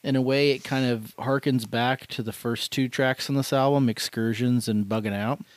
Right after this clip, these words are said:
Um, lyrically, Fife does his usual name dropping. In this case, he also gives a shout out to fellow members of Tribe, as well as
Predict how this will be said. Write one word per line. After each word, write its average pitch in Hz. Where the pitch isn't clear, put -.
Um, 113
lyrically, 190
Fife 143
does 143
his 127
usual 127
name 123
dropping. 123
In 120
this 131
case, 131
he 127
also 120
gives 113
a 117
shout 113
out 113
to 113
fellow 117
members 113
of 101
Tribe, 110
as 104
well 123
as 117